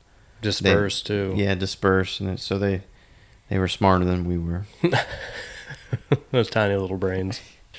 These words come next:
Speaker 2: So
Speaker 1: Yeah, the, uh, yeah, it was a lot of fun this morning. I mean, even though it was cold, and I guess it wasn't like opening day, though. Like, opening day, like, Corey, you said it was, what, nineteen, twenty degrees
Speaker 2: Yeah,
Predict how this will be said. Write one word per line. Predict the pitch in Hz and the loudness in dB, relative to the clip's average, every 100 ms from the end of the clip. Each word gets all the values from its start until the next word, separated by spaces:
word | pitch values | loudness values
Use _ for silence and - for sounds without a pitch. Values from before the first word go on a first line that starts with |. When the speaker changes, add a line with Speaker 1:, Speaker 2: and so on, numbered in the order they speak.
| - | -18
Speaker 2:
So | - 107 | -2 4
Speaker 1:
Yeah, | 107 107 | 6 6
the, | 98 104 - - 117 | 0 -6 -12 -8 -2
uh, | 113 | 0
yeah, | 117 127 | 2 2
it | |
was | 135 135 | 2 2
a | |
lot | 110 101 | 2 2
of | |
fun | 104 104 | 0 0
this | 104 - | -2 -2
morning. | 98 98 98 | -2 0 0
I | |
mean, | 98 98 | -2 0
even | 104 104 | 0 2
though | 101 | 0
it | 101 | 0
was | 92 - | -4 -8
cold, | - 107 104 107 101 | 0 2 4 4 0
and | 92 90 85 - - - - - - | -2 -4 -8 -16 -20 -20 -20 -20 -6
I | 92 | 4
guess | 127 | 4
it | 120 | 6
wasn't | 110 110 107 | 6 4 2
like | 101 104 | 2 4
opening | 101 101 95 | 4 4 2
day, | 92 101 | 4 4
though. | 90 90 90 - - - - - - - - | 4 0 -4 -8 -20 -20 -20 -20 -20 -20 -12
Like, | 98 87 - - | -10 -10 -14 -2
opening | 117 104 107 98 | 0 4 4 6
day, | 104 98 | 6 6
like, | 92 | 6
Corey, | - 104 | 6 8
you | 110 | 8
said | 117 95 | 8 6
it | |
was, | 95 92 | 4 4
what, | 98 95 | 4 6
nineteen, | 98 107 - 110 107 | 6 4 2 2 4
twenty | - 110 107 | 4 6 6
degrees | 98 104 110 120 | 4 2 4 6
Speaker 2:
Yeah, | 120 | 8